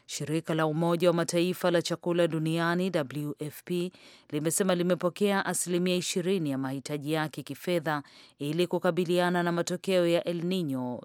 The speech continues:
yanayosababisha ukame nchini Zimbabwe. Limesema linahitaji kulisha watu milioni mbili nukta nane haraka iwezekanavyo kutokana na mazao kushindwa kumea.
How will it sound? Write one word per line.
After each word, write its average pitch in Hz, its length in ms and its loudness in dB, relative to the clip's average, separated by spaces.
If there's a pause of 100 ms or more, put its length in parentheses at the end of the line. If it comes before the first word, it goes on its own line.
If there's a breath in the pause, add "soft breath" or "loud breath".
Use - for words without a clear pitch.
yanayosababisha 151 880 -2
ukame 135 440 -4
nchini 131 360 -6
Zimbabwe. 127 720 -8 (720 loud breath)
Limesema 180 540 2
linahitaji 175 760 0
kulisha 175 460 -2
watu 170 380 -2
milioni 165 400 0
mbili 170 360 0
nukta 160 320 -4
nane 165 280 -2
haraka 156 480 -4
iwezekanavyo 147 920 -4 (340 loud breath)
kutokana 190 500 2
na 175 100 2
mazao 170 380 0
kushindwa 139 500 -4
kumea. 135 640 -6